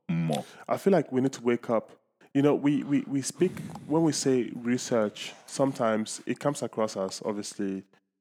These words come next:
Speaker 2: one of the most basic principles. But
Speaker 1: Mm.
Speaker 2: it's one of the most basic principles that are constant, is constantly overlooked.
Speaker 1: Mm.
Speaker 2: And, um, and people, you see, that little ten minutes for you to do your due diligence and researching, 'cause there's, there was a lot of things that I wanted to point out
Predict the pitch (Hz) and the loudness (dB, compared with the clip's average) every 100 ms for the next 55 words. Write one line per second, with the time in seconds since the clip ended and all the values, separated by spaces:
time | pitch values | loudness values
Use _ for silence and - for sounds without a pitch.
0 | _ - - _ - 117 110 107 104 104 | _ -20 -20 _ 2 2 2 -2 0 -2
1 | - - 107 - 110 - 113 101 - 95 | -2 0 0 0 -6 -4 -4 -2 -6 -6
2 | 95 - - - - - 107 131 123 120 | -6 -10 -18 -20 -12 -2 4 6 6 2
3 | 117 123 156 143 123 117 107 135 131 - | -2 2 2 4 2 2 2 2 2 -2
4 | - 123 - - 110 113 113 104 - 110 | -4 -4 -2 -4 -4 -2 -2 -2 0 -2
5 | 107 - _ - 156 - 139 - 123 - | -2 -8 _ -4 -4 -2 -4 -4 -4 -4
6 | 143 143 131 113 104 104 - - _ _ | 0 2 2 2 2 0 -4 -16 _ _
7 | 104 92 80 76 - - 113 110 110 110 | -2 0 0 -4 -4 0 0 2 2 2
8 | 107 107 104 - - 117 110 101 - _ | 2 0 -4 -6 -2 0 2 -2 -8 _
9 | 160 - 143 143 - - - _ 131 151 | -2 2 0 0 -6 -20 -20 _ 0 0
10 | - 156 160 180 160 151 160 - _ _ | 2 4 6 6 6 4 0 -10 _ _
11 | _ - 147 147 135 113 - - - _ | _ 2 4 6 4 2 -2 -4 -8 _
12 | _ _ _ _ _ - - 131 135 135 | _ _ _ _ _ -20 -2 0 0 0
13 | 131 117 - 143 135 127 117 104 - - | 2 2 2 2 4 4 4 2 0 -2
14 | 117 131 - 117 - 101 123 131 139 - | 0 0 0 -2 -2 -2 2 4 2 2
15 | 139 127 151 185 180 - 147 131 117 120 | 2 4 4 4 4 2 0 4 4 4
16 | 120 - 123 117 113 107 104 | 2 0 0 2 4 4 2